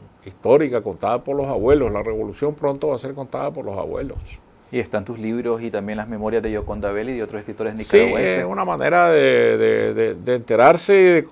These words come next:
Speaker 1: y de buscar de, a conocer a fondo a través de distintas opiniones lo que pasó para que un escritor pueda reconstruir la historia a través de la, de la literatura, que es una excelente manera de reconstruir la historia. No hay que olvidarse que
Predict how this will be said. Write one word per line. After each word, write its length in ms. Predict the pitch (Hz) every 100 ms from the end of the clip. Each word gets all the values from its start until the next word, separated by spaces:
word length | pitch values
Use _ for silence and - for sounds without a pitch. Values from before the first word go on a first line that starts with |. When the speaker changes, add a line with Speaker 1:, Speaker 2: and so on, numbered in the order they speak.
| -
Speaker 1:
y 100 | 127
de 160 | 127 123
buscar 440 | 120 - - 185
de, 300 | 190 185 180
a 80 | 156
conocer 480 | 143 147 135 - 160
a 80 | 165
fondo 520 | - 151 156 156 151
a 40 |
través 300 | 143 123 131
de 60 | 151
distintas 380 | 139 139 143 151
opiniones 460 | 147 151 131 139
lo 100 | 139
que 120 | 139 139
pasó 340 | 123 - 135
para 300 | 143 139 123
que 180 | 127 117
un 160 | 131
escritor 420 | 156 156 127 151 143
pueda 220 | 143 147
reconstruir 460 | 147 139 113 143
la 60 | 139
historia 500 | - 139 135 90 69 - _ _ _ _ _ _ -
a 120 | 107
través 320 | 107 101 110
de 80 | 120
la, 380 | 120 110 107 101
de 100 | 98
la 100 | 98
literatura, 640 | 98 98 92 170 202 185
que 100 | 113
es 60 |
una 160 | 123 127
excelente 420 | 117 113 113 113
manera 380 | 120 113 110 110
de 60 | 110
reconstruir 500 | 107 104 95 107 101
la 60 |
historia. 340 | 98 101 104 101
No 80 | 101
hay 80 |
que 100 | 107
olvidarse 540 | 131 123 117 117 - 120
que 380 | - 120 107